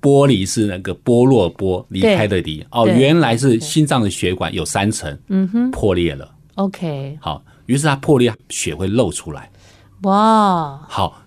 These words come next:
Speaker 1: 那检查完毕之后，他说：“哦，一定要马上开刀。”
Speaker 2: 是。
Speaker 1: 我后来知道，如果没有在二十四小时之内开刀，一定死掉。
Speaker 2: 嗯哼。
Speaker 1: 他说：“好，可是我们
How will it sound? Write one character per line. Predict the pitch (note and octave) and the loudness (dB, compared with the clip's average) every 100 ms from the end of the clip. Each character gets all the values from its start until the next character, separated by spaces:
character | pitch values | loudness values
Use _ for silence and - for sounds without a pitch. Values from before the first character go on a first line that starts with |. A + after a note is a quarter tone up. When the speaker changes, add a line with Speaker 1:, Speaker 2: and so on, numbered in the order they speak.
| - | -2
Speaker 1:
那 | F3 D3+ - _ _ - | 0 0 -2 _ _ -2
检 | B2 | 0
查 | A2+ C#3 | 2 2
完 | C3 | 2
毕 | C#3 | 2
之 | C#3 C#3 | 2 0
后， | B2+ | 2
他 | B2 | 0
说 | C3+ C3 | 0 -4
：“哦， | G2+ F2 | -6 -4
一 | G#2+ | 0
定 | |
要 | C3 | 0
马 | F#2 | 0
上 | E2+ | -4
开 | G2 F#2+ | -4 -4
刀。” | F2+ E2+ G#2+ _ | -4 -4 -8 _
Speaker 2:
是。 | - - A3 D#3 D#3 _ _ _ | -12 -4 -2 -2 -6 _ _ _
Speaker 1:
我 | G#2+ | -4
后 | C#3 | 0
来 | C#3+ | 2
知 | B2+ C3 | 2 0
道， | B2 | 0
如 | A2+ | 4
果 | D3 | 4
没 | A2+ | 4
有 | A#2+ | 0
在 | G2 G#2+ - | 0 -4 -4
二 | - A#2 | -2 0
十 | B2+ | 0
四 | - - | 0 0
小 | - D#2+ | 0 -4
时 | G2+ | -4
之 | F2+ A2 | -2 0
内 | G#2+ | 0
开 | F#2 F#2 | 0 -4
刀， | E2+ | -4
一 | - | -4
定 | G#2 G#2+ | -2 -2
死 | - | -2
掉。 | D2+ D#2 - _ _ - | -8 -12 -14 _ _ -4
Speaker 2:
嗯 | G3+ F#3+ | -2 -2
哼。 | A#3 C#4 - _ _ _ _ | -2 -6 -8 _ _ _ _
Speaker 1:
他 | - | -2
说 | A2 B2+ | 0 0
：“好， | G2 D#2+ - - | 0 -6 -8 -6
可 | G#2+ | 0
是 | |
我 | D3 G2+ | 0 0
们 | F#2 G#2 A2+ | 0 0 0